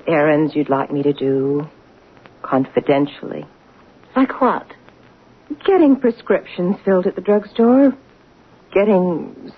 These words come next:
Speaker 1: stuff to get rid of the rats. You know.
Speaker 2: How much do you get now?
Speaker 1: Five hundred a month.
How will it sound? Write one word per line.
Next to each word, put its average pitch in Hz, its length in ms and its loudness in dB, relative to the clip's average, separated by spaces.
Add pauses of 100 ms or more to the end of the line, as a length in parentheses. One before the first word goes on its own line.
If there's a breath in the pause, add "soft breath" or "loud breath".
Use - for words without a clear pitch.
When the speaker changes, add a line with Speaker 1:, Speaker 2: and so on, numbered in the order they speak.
(120)
Speaker 1:
stuff 202 240 0 (200)
to 175 80 -4
get - 200 -2
rid 165 160 2
of 165 100 -4
the 175 80 -6
rats. 208 380 0 (1160)
You 240 120 2
know. 196 240 -2 (1400)
Speaker 2:
How 269 140 4
much 294 280 0
do 269 80 -4
you 262 60 0
get 247 200 0
now? 220 360 -2 (440)
Speaker 1:
Five 254 220 2
hundred 226 320 0
a 208 40 -4
month. 151 260 -4